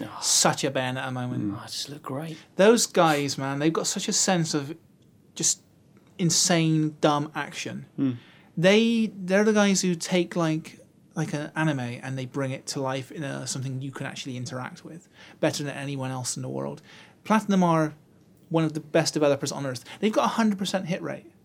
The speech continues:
Speaker 1: Yeah.
Speaker 2: Mad
Speaker 1: I
Speaker 2: World was great. Infinite Space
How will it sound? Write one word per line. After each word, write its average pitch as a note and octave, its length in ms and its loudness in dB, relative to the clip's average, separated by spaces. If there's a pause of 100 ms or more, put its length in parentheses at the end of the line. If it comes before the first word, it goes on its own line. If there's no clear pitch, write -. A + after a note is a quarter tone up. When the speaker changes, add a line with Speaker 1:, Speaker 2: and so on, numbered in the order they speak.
(140)
Speaker 1:
Yeah. A2+ 340 0
Speaker 2:
Mad F#3 260 8
Speaker 1:
I - 20 6
Speaker 2:
World D3 320 8 (160)
was D#3 140 2
great. C#3+ 340 2 (240)
Infinite F#3+ 300 2
Space C#3 440 0